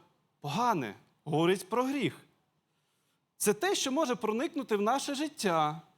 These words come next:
Ми можемо, здається, мати те добре зерно в собі, бути гарним християнином. Але коли попадається всередину закваска,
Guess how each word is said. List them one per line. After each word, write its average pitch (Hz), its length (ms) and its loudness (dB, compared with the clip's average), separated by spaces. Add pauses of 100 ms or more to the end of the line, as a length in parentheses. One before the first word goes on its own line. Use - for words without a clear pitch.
(560)
Ми 151 100 2
можемо, 233 440 2 (400)
здається, 190 500 0
мати 220 500 2
те - 220 -4
добре 214 380 2
зерно 208 400 0
в 165 80 -6
собі, 202 420 -4 (1040)
бути 180 880 6 (520)
гарним 196 320 4
християнином. 220 720 0 (380)
Але 208 340 4
коли 269 420 0
попадається 262 840 0
всередину 233 540 -2
закваска, 170 760 0